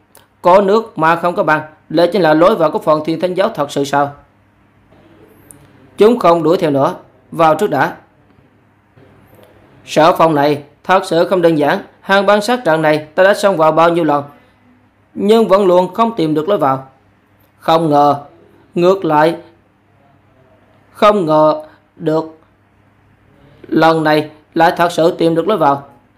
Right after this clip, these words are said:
Tên này nắm được thủ đoạn phi phạm, buộc phải bắt sống mới được. Đa tạ đại trưởng lão đã ra tay tương trợ, vạn bối nguyện làm trâu làm ngựa để báo đáp ân tình.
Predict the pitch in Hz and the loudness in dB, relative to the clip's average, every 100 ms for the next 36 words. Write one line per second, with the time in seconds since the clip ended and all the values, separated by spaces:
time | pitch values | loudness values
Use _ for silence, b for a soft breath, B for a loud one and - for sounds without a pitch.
0 | _ _ _ - 170 180 156 151 151 - | _ _ _ 0 2 2 2 0 0 -4
1 | - - 185 226 165 165 170 165 160 175 | -14 -4 -2 0 0 0 0 2 0 -2
2 | 170 139 139 - - 160 240 151 170 196 | -2 -2 -2 -8 -6 -2 0 0 0 -2
3 | 190 196 208 147 135 - _ _ _ _ | -2 0 0 0 -2 -6 _ _ _ _
4 | _ - 190 214 208 147 156 151 160 160 | _ -8 0 0 2 0 0 -2 -2 -2
5 | 165 160 202 175 165 165 160 165 151 135 | 0 0 0 0 0 -2 -2 -4 -2 -2
6 | 143 B B - 170 196 208 220 180 175 | -4 B B 0 0 2 0 0 0 0
7 | 175 214 220 165 156 151 165 170 - 151 | -2 0 0 2 0 0 0 -2 -6 -2
8 | 165 180 185 214 160 151 139 | 0 2 2 0 -2 -4 -4